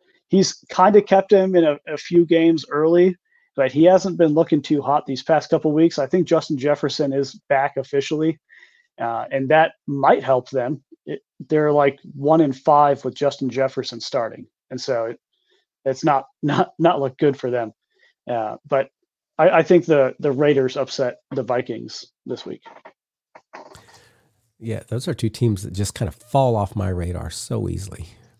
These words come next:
Speaker 2: Raiders and Vikings. And I know the Vikings have been better, but, uh, for my upset of the week, and by the way,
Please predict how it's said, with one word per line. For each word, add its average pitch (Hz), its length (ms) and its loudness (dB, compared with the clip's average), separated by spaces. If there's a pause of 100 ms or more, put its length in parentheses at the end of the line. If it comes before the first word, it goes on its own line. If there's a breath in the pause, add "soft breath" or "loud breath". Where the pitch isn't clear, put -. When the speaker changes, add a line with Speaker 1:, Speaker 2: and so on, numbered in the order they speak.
Speaker 2:
Raiders 98 360 -6
and 101 200 0
Vikings. - 480 -14
And 98 80 -6
I 101 40 -2
know 104 100 -2
the 87 80 -10
Vikings 82 400 -10
have 80 80 -10
been 80 140 -12
better, 73 280 -14
but, - 160 -18 (540 loud breath)
uh, 120 220 0
for 156 160 2
my 202 320 2
upset 131 400 2
of 110 80 0
the 110 40 0
week, 110 140 2
and 143 80 4
by 202 140 6
the 139 80 4
way, 110 260 2